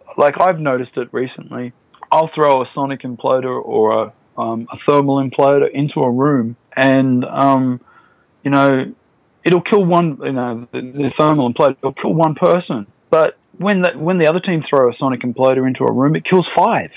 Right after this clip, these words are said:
Uh, it's like, and, you know, um, um, Christoph told me, he said, "If someone throws something at you, get behind something," and you go behind it, and, you know, you, and you're safe, and you hear the noise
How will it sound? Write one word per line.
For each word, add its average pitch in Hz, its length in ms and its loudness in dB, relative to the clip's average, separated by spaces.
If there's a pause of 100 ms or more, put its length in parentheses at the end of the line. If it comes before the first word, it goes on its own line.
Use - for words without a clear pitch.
(180)
Uh, 160 200 2
it's 147 200 -4
like, 165 320 2
and, 139 340 -4
you 131 120 -8
know, 131 300 -4
um, 117 360 -4 (580)
um, 131 240 2
Christoph 151 480 0
told 139 180 2
me, 139 120 0
he 123 100 -6
said, 135 100 0
"If 117 140 -2
someone 165 300 2
throws 143 260 2
something 139 360 -4 (100)
at 139 220 -4
you, 147 80 0
get 143 220 0
behind 160 380 0
something," 131 260 -4
and 170 120 -2
you 202 60 0
go 247 180 0
behind 175 380 0
it, 147 180 -6
and, 135 300 -6
you 135 60 -2
know, 135 160 2
you, 123 300 2 (400)
and 131 320 0
you're 123 160 0 (120)
safe, 127 320 2 (360)
and 135 380 0
you 143 220 0
hear 175 180 4
the 143 120 2
noise 139 300 2